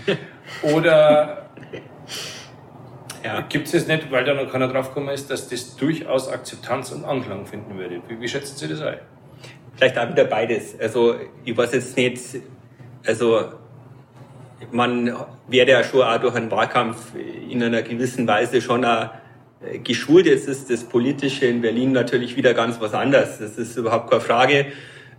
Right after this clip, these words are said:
Speaker 1: Ähm, aber es gibt's vielleicht nicht, weil es nicht so angenommen wird, ähm, das mag sein, aber,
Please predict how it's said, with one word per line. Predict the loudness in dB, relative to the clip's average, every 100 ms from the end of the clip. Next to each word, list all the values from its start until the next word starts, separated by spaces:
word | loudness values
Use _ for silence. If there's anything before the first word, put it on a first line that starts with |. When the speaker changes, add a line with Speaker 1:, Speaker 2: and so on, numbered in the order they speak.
| 0
Speaker 1:
Ähm, | 2 4 4 2 0 -14 -16 0
aber | 4 6 4
es | 2 -2
gibt's | -2 -2 -14 -14 -12 -10
vielleicht | -8 -2 2 2 2 -2 0
nicht, | 2 2 2
weil | 2 2
es |
nicht | 0 -2
so |
angenommen | -2 -2 0 0 0 2
wird, | 2 2 -2 4
ähm, | 4 4 0 -4
das | -8 -2
mag | -2 -2
sein, | 0 4 4
aber, | 4 4 2 0